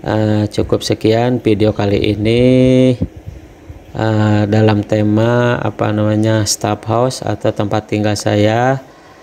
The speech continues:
eh, yang ada di Brunei. Mungkin cukup sekian saja video dari saya. Jangan lupa dukungannya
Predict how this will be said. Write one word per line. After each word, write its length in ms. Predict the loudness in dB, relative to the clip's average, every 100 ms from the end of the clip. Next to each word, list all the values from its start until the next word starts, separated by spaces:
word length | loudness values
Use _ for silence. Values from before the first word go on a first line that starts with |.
| -20 -8 -2
eh, 120 | 0
yang 160 | 0 0
ada 240 | 0 0
di 80 | 0 0
Brunei. 560 | 0 2 2 0 -4 -12 -20 -20 -20 -18
Mungkin 320 | -12 -4 -2
cukup 240 | -2 -2 -2 -2
sekian 320 | 0 0 0
saja 640 | 0 0 2 2 2 0 -2 -14 -20 _
video 320 | -4 0 2
dari 240 | 2 0 0
saya. 640 | 0 2 2 2 2 0 -2
Jangan 240 | -2 0
lupa 320 | 0 0 0 -2
dukungannya 1120 | -2 -2 0 0 2 2 2 2 2 0